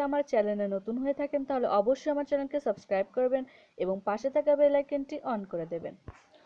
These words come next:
বাংলাদেশ পরিসংখ্যান ব্যুরো বিবিএস এর রাজস্ব বাজেটের এগারো থেকে বিশতম গ্রেডভুক্ত তৃতীয় ও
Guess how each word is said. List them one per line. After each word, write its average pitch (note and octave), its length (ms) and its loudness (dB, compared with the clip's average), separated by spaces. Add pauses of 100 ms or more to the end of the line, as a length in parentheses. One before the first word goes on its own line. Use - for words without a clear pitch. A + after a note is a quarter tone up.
(320)
বাংলাদেশ B3+ 380 4 (100)
পরিসংখ্যান E4 640 2
ব্যুরো G#3+ 240 2 (260)
বিবিএস G#3 680 0 (400)
এর G3+ 160 2
রাজস্ব G#3 380 0
বাজেটের D4 560 6 (480)
এগারো A#3 420 4 (160)
থেকে A3 220 -4 (240)
বিশতম C4+ 540 0
গ্রেডভুক্ত G3+ 560 -2 (260)
তৃতীয় C#4+ 360 0 (120)
ও - 20 4